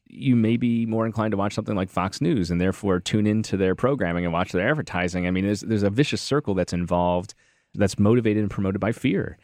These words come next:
And so I think that there's a financial interest. I think there's a power maintenance interest.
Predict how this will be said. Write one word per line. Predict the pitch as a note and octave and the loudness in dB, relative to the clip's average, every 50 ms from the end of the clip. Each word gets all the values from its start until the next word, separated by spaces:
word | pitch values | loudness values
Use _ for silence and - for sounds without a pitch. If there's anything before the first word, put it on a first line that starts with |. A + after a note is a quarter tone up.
| _ _ _ _ _ - | _ _ _ _ _ -2
And | A#2 G#2+ | 0 2
so | - B2 A2+ | 4 4 4
I | A2 A#2 | 4 4
think | - - D3+ D#3 D3+ - - | 2 0 -2 -2 -2 -4 -8
that | A2+ A2+ G#2+ G#2 G#2+ G#2 G#2 G2 - _ _ _ - | -4 -2 0 0 2 2 0 -2 -4 _ _ _ -4
there's | - A2 G#2 | 0 0 0
a | G2 F#2+ | 0 0
financial | - G#2 G2+ G2+ G#2+ B2+ D3 - - D3+ D3 D3 D3 - - - | 0 0 0 2 2 2 0 0 0 0 0 -2 -4 -6 -6 -4
interest. | - D3+ C#3+ - E3 E3 D#3 - - - - | -2 -2 -2 0 -2 -4 -4 -4 -6 -6 -6
I | E2 | -4
think | - - F#2+ F#2+ - | -2 -2 -2 -2 0
there's | F#2+ F#2 - | 0 0 0
a | - - | -2 -2
power | - - - F2+ F#2+ A2 A2+ A#2+ B2 B2 | -4 -2 0 2 2 4 4 4 2 2
maintenance | A#2 G#2+ A#2+ B2+ - C3 C3 C3+ - - | 2 0 0 -2 -2 -2 -4 -4 -4 -4
interest. | C3+ B2+ - - D3 D3 D3 - - _ | -4 -4 -2 -2 -2 -4 -4 -6 -10 _